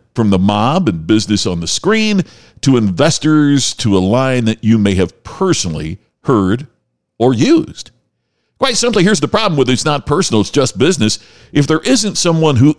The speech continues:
is taking it personally, there's no need for that statement in the first place. Quote,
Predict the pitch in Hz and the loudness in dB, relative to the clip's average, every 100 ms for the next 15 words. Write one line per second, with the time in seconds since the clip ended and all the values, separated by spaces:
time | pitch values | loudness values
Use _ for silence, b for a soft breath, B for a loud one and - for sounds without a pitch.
0 | - 262 285 185 151 - 165 147 143 131 | -2 -4 0 0 0 0 -2 0 -2 -2
1 | - 220 277 - 123 160 B B - 196 | -2 -2 -2 -2 0 -2 B B -2 2
2 | 202 165 175 180 165 170 254 208 180 151 | 2 2 2 2 2 -2 -2 -2 -4 -2
3 | 156 147 147 - - 196 226 135 156 - | 0 0 0 -2 -2 -2 -2 -2 -2 -2
4 | 170 190 180 220 247 - 175 127 76 - | -4 0 0 0 0 0 0 0 -2 -6
5 | - - _ _ _ _ _ _ _ _ | -8 -8 _ _ _ _ _ _ _ _
6 | _ 170 151 110 | _ 2 2 2